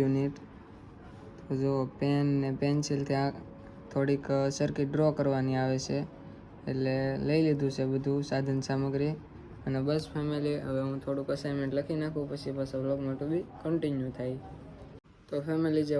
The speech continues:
વર્ક હતું એ કરતો હોઉં, પણ આરતીનો ટાઈમ થઈ ગયો છે એટલે દીવાબત્તી કરી નાખી પહેલાં, અને પછી પાછું જો વર્ક એટલું આવું ડ્રોઈંગ છે બધું, પછી પાછું વર્ક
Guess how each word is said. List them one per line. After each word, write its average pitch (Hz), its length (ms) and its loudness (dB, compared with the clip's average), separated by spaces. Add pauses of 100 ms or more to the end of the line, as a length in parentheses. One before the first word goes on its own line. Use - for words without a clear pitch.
વર્ક 156 260 2
હતું 156 180 2
એ - 80 0
કરતો 156 300 -2
હોઉં, 139 140 0
પણ 139 360 -4
આરતીનો 143 440 -2
ટાઈમ 139 260 -2
થઈ 151 160 -2
ગયો 143 180 0
છે 143 120 -4
એટલે 131 240 -2
દીવાબત્તી 139 420 2
કરી 165 160 2
નાખી 147 320 -2
પહેલાં, 127 260 -2 (520)
અને 131 200 -2 (240)
પછી 143 300 -4
પાછું 135 400 -4
જો 135 80 -4 (180)
વર્ક 135 320 4
એટલું 131 280 0 (380)
આવું 131 220 2
ડ્રોઈંગ 139 420 6
છે 156 180 4
બધું, 131 280 0 (680)
પછી 139 300 0
પાછું 135 300 2
વર્ક 139 200 6